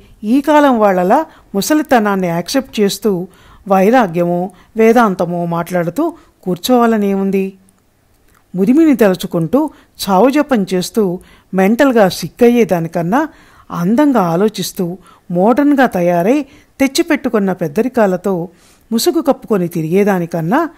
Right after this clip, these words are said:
అల్లుళ్లతో చనువుగా, కోడళ్లతో స్నేహంగా మెలిగితే తప్పే ఉంది? మూతి ముడుచుకొనో, మూతి తిప్పుతూనో కూర్చోవటం కన్నా, నోరుతో పాటు మనసును విప్పి ఓపెన్గా మాట్లాడితే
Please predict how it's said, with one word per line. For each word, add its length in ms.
అల్లుళ్లతో 580
చనువుగా, 640
కోడళ్లతో 600
స్నేహంగా 580
మెలిగితే 480
తప్పే 320
ఉంది? 400
మూతి 260
ముడుచుకొనో, 680
మూతి 260
తిప్పుతూనో 760
కూర్చోవటం 520
కన్నా, 400
నోరుతో 440
పాటు 480
మనసును 440
విప్పి 460
ఓపెన్గా 560
మాట్లాడితే 840